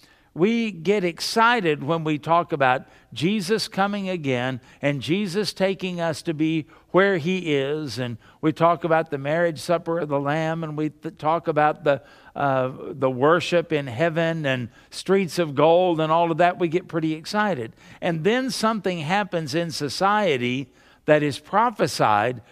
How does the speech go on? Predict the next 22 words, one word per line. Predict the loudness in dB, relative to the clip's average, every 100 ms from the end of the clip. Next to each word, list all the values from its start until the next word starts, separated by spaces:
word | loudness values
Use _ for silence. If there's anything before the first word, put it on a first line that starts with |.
| _
telling | 0 2 4 2 2
us | 2 2 -2 -12 _ _
that's | 4 4 4 2
where | 2 2
we're | 2 0
headed | 0 0 2 2 0 -6 _ -2
in | 2
the | 4 6
latter | 6 4 2 2
days. | 4 4 2 -2 -6 -12 -16 _ _ _
Perilous | -2 2 2 2 0 -2
times | -2 -2 -2 -4
shall | -4 -4 -4
come, | -2 0 0 -4 -12 -4
and | -2 0
when | 0 0
they | -2
do, | -2 -4 -2 -2 -2
we | -4 -6
tend | -8 -8 -8 -8
to | -10
panic. | -4 -2 -2 -4 -8 -14